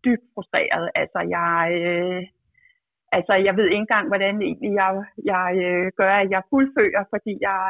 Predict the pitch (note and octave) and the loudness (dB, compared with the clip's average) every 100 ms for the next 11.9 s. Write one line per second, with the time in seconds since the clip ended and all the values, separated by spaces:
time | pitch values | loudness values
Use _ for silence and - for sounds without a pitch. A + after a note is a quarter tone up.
0 | F#3+ F#3+ G3 F#3 F3 F#3 - - F3+ - | -4 -4 -2 -2 0 -4 -4 -4 -4 -2
1 | G3+ - - F#3 F3+ F#3 F#3+ E3+ F#3 - | -4 -6 -8 -6 -4 -2 -2 -2 -4 -4
2 | F#3+ F3+ - G3 - F#3+ - F#3 - _ | -8 -6 -6 -6 -10 -10 -6 -6 -6 _
3 | _ - - _ _ - G3+ G#3+ G#3+ B3 | _ -20 -20 _ _ -6 -2 2 2 2
4 | G#3+ - B3 A3 G#3+ G#3 G3+ - G#3+ G#3 | -2 -4 -4 -2 -2 -2 -4 -4 -6 -6
5 | G3+ G#3+ G#3 F#3+ G#3 G3 F#3 F#3 F3+ - | -4 0 0 2 0 0 0 -2 0 0
6 | E3+ - F3+ F3 F3 F3 F3+ E3 - F#3+ | 0 -2 -4 -4 -4 -4 -2 -4 -2 -4
7 | F3+ E3+ F3+ F#3+ F#3+ F3+ - A3+ B3 E3 | 0 0 0 0 -4 -2 0 2 2 2
8 | F3+ - G3+ - F3+ F#3 _ - G3+ F#3 | -4 -6 -10 -6 -4 -4 _ -6 -6 -6
9 | F#3 B3 B3 - G3+ F#3 F#3+ G3+ - A3 | -4 -2 -2 -2 -4 -2 0 -2 -2 -2
10 | G3 G3+ _ A3+ A#3 A#3+ - A3+ G3 F#3+ | -2 -4 _ -2 -2 -4 -10 -6 -4 -4
11 | - G3+ - _ A3 G#3+ G#3+ - - | -4 -4 -4 _ -6 -4 -4 -4 0